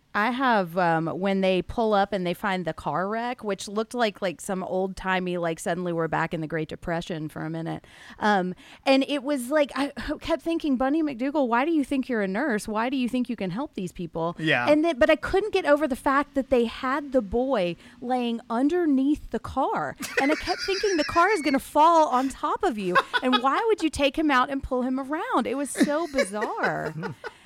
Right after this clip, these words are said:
Speaker 1: Um, but I mean, the funniest part for me, I think, was that fucking scarecrow scene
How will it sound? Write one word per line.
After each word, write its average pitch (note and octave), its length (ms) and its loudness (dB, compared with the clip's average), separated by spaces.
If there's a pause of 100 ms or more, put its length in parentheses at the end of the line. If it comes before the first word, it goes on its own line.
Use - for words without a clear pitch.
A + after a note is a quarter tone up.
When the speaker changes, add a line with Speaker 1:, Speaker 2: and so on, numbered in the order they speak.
(140)
Speaker 1:
Um, A#3 340 4
but C#4 120 4
I D4 60 4
mean, D4+ 180 4
the B3+ 100 4
funniest F#4+ 500 0
part F#3 300 0
for F#3+ 140 -4
me, G3 200 -2
I G3 100 0
think, F3+ 240 -4
was F3+ 160 -2
that E3 320 -4
fucking G3+ 440 -6
scarecrow F3+ 840 -2
scene D3+ 560 -6